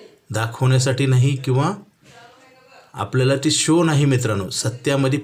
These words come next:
खूप मोठी ताकद आहे. सत्य जर आपण वागलात, केलात तर आपल्याला चांगले दिवस येतील. जोपर्यंत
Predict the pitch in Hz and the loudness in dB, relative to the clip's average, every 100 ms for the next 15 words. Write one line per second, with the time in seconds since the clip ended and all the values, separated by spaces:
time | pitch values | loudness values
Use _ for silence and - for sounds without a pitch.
0 | - 160 156 135 131 127 113 - 110 95 | -6 -8 -2 -2 -2 -2 -6 -6 -4 -4
1 | 85 127 120 - 151 147 139 113 123 113 | -2 -4 -4 -2 -2 0 -2 0 0 2
2 | 107 117 131 135 - 120 131 147 - 131 | 0 0 0 -2 -4 -2 0 0 -2 -4
3 | 123 117 127 160 - - _ _ _ _ | -2 -2 0 -2 -6 -16 _ _ _ _
4 | _ _ _ - - 147 151 156 143 131 | _ _ _ -8 -2 0 2 2 2 0
5 | 117 107 110 135 131 139 147 | 0 -2 0 0 0 -2 -2